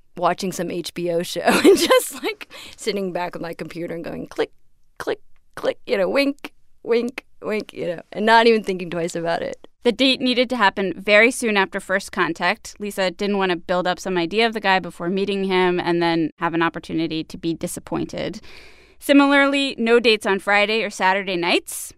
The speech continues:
Speaker 2: She told me it's depressing to come home after a bad date on a weekend, so she just never let that happen.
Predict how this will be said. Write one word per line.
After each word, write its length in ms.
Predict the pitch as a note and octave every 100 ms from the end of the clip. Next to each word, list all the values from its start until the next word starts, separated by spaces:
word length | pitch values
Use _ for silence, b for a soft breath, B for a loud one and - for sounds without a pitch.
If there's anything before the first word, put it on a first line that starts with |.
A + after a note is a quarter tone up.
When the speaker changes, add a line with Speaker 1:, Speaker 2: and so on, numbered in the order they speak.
| -
Speaker 2:
She 140 | - A#3
told 180 | A3+
me 160 | G3 F#3
it's 140 | - -
depressing 640 | G3+ - - A3+ A#3 C#4+
to 100 | C#4+
come 200 | G3+ F3
home 200 | E3+ F#3
after 280 | F3+ - E3+
a 40 |
bad 220 | E3 D#3+
date 220 | D#3+ E3 -
on 100 | E3+
a 40 |
weekend, 360 | E3 E3 G#3+ C#4
so 120 | A#3+
she 120 | -
just 220 | E3 D#3+
never 300 | - F3 F#3
let 180 | D#3+ D#3+
that 140 | D#3 E3+
happen. 460 | - - F#3+ C#4+